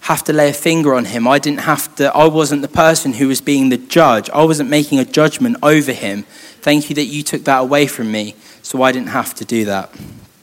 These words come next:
So, I've got three points. If, if you take away anything from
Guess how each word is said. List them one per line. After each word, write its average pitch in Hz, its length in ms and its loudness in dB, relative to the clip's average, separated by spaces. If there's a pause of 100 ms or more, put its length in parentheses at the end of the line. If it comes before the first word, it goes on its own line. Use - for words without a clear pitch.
(2250)
So, 120 460 2 (640)
I've 208 120 0
got 165 240 4 (960)
three 151 320 4
points. - 560 -2 (800)
If, - 340 -4 (140)
if 180 400 2
you 190 100 6
take 185 240 4
away 131 200 4 (100)
anything 160 560 2
from 139 440 2